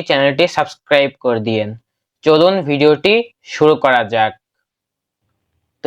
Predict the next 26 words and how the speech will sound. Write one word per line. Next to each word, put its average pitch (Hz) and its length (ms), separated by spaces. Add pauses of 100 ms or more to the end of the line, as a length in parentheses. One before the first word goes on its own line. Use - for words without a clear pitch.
এই 156 140
ভিডিওতে 170 340 (100)
আমি 147 160
আপনাদেরকে 143 520 (840)
এই 135 120 (100)
যে 147 80 (140)
Bluetooth 143 440 (140)
সার্কিটটি 139 560 (100)
দেখতে 139 240
পারতেছেন, 143 540 (220)
এই 131 60 (100)
সার্কিটটি 135 680 (1400)
এই 139 200
অ্যামপ্লিফায়ার 143 560
সার্কিটের 139 460
সাথে 147 180 (140)
কানেকশন 135 420 (160)
করে 156 220
দিব। 110 140 (1160)
তো - 120
আপনারা 156 240 (240)
দেখতে 160 300
থাকুন 160 200 (100)
ভিডিওটি, 156 380 (120)
তাহলে 143 240
আপনারা 139 260